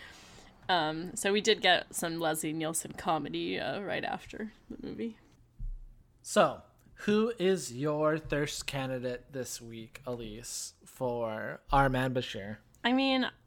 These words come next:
Speaker 1: I will say that Dax wearing, um, those Jessica Fletcher glasses really works for me,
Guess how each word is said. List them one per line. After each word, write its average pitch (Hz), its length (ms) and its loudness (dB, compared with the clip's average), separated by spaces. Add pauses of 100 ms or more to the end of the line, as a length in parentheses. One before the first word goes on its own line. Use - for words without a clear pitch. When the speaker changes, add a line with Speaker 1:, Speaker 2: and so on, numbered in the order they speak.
(340)
Speaker 1:
I 226 140 10
will 269 180 6
say 190 480 2
that 175 320 4
Dax 175 400 2
wearing, 170 680 -4
um, 160 400 -2
those 170 280 -4
Jessica 170 480 -4
Fletcher 160 500 -4
glasses 175 840 -2
really 180 260 -6
works 175 360 -6
for - 120 -10
me, 214 480 -4